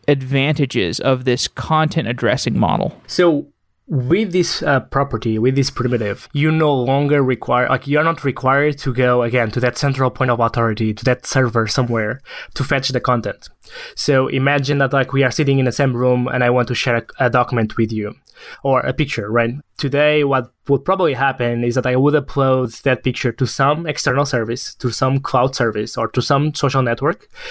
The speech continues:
Speaker 2: And then you would grab your device and you would download that picture from that cloud service. If we happen to be disconnected again from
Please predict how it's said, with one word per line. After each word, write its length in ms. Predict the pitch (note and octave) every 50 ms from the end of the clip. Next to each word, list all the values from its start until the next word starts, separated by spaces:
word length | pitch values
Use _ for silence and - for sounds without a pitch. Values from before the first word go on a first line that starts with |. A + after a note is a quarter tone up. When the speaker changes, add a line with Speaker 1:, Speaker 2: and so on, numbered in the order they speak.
| - - - - - -
Speaker 2:
And 140 | C3 C3
then 160 | C3+ C3 C3 C3
you 180 | C3 C3 C3+ C3+
would 160 | C#3 C3+ B2
grab 200 | C#3 C3+ B2 A2+
your 120 | C3 C3
device 500 | C3 D3+ C#3 C#3 C3 D3 D3+ - - - - -
and 560 | - C3+ B2+ B2+ B2 B2 A#2+ A#2+ A#2 A#2+ A#2
you 140 | A#2 B2 B2
would 100 | B2 A#2+
download 440 | B2+ B2 B2+ B2+ B2 B2 B2 B2 A2
that 200 | B2+ B2+ A#2 -
picture 280 | - B2+ - - B2 A2+
from 340 | - - B2 A#2+ A2+ A2+
that 420 | G#2 - B2+ A#2+ A#2 - - - - _ _ _
cloud 320 | - - C#3 B2+ B2 B2
service. 540 | - - A#2+ A2 G2 - - - - - - _ _ _ _ _ - - - - - - _ _ _ _ _ _ _ _ _ _
If 300 | - A#3 A#3+ A#3 - -
we 480 | F3 F3 F3+ F3 E3+ E3 D#3 D3 C#3+ -
happen 380 | - C#3+ D#3 - - D3+ C#3+ C3+
to 120 | C#3 D3
be 200 | C3 C3 B2+ B2
disconnected 760 | A#2 A#2+ C#3+ - - - C#3 B2+ B2 B2 - - B2 A#2 A2+ - -
again 300 | C3 B2+ C3 B2 A#2 A2+
from 640 | A2 - - C#3+ C3 C3 B2 B2 A#2+ A#2 A#2 A2+ A2+